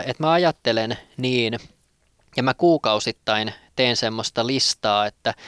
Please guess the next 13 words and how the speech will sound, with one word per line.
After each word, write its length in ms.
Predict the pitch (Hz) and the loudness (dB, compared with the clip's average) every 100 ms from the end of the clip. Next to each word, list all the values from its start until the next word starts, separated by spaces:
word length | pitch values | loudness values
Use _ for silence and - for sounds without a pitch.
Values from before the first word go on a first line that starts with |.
| - | -10
että 140 | 123 156 | -2 -2
jos 140 | 151 | 0
mulla 180 | 143 131 | 0 0
olisi 160 | 123 135 | 0 -2
nyt 180 | - 135 | -6 0
vuosi 400 | 139 120 107 117 | 2 2 0 -2
elinaikaa 640 | 113 104 101 101 101 104 | -2 -2 -4 -4 -4 -2
jäljellä, 640 | 107 104 107 113 127 139 - - - - | -2 -2 -4 -4 -2 -2 -4 -20 -10 0
niin 120 | 135 | 0
onko 200 | 135 123 | 2 0
mä 140 | 117 - | -2 -2
niinkö 200 | 110 117 | -6 -2
tekemässä 720 | 127 - 113 104 - - | -2 0 -2 -2 -4 -4